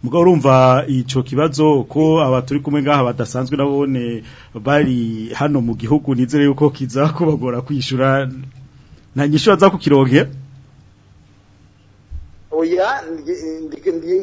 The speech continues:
Speaker 2: ngira, ngerageza kukibaza uko ariko baragerageza kunyishura, kuko nabo nubwo bataba mu gihugu,
Speaker 1: Mhm.
Speaker 2: ariko ndizera yuko amakuru barayaronka, arabashikira,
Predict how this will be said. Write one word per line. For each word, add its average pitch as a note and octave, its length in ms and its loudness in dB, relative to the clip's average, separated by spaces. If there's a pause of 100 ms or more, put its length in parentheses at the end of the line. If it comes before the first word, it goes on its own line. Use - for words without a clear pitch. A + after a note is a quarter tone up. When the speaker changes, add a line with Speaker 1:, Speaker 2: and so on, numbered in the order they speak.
Speaker 2:
ngira, F#3+ 400 -2
ngerageza G3+ 580 -2
kukibaza A3 540 -6
uko F3+ 160 -6
ariko G#3 240 -6
baragerageza D3+ 680 -4
kunyishura, D3 580 -6
kuko - 300 -8
nabo A3 360 -2
nubwo A3 280 -8
bataba F3 340 -4
mu G3+ 120 -10
gihugu, F3 640 -12 (120)
Speaker 1:
Mhm. F2+ 220 -8 (680)
Speaker 2:
ariko F#3+ 300 -6
ndizera F3+ 500 -4
yuko G3+ 260 -4
amakuru F3 520 -4
barayaronka, D3+ 840 -2
arabashikira, D3 1200 -6